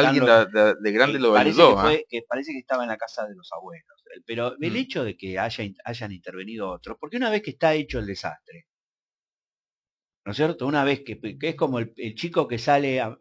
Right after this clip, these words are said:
Speaker 2: que sale a manejar, supongamos que en vez de haber hecho esto, se lleva el auto del padre,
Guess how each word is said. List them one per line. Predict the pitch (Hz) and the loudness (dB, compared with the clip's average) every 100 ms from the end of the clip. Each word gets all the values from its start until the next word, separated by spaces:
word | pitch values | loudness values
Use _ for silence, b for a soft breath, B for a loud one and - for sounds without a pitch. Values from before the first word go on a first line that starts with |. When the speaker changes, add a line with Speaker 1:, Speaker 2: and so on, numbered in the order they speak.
| - | -14
Speaker 2:
que | 110 | -6
sale | - 147 143 | -2 0 0
a | |
manejar, | 127 120 120 151 156 - - _ _ _ _ _ _ _ _ _ _ - 85 90 | -2 -4 0 0 0 -6 -20 _ _ _ _ _ _ _ _ _ _ -20 -20 -14
supongamos | 98 113 135 151 | -10 -4 -2 -2
que | 147 127 131 - | 0 2 2 0
en | 117 | -4
vez | 123 139 | 0 0
de | |
haber | 135 131 | 0 -2
hecho | 131 139 139 | -4 -2 -2
esto, | 139 156 147 | -2 -6 -8
se | 117 | -8
lleva | 107 127 127 | -4 0 2
el | 117 | 0
auto | 120 107 | -2 -6
del | 98 | -8
padre, | 87 73 76 | -8 -10 -12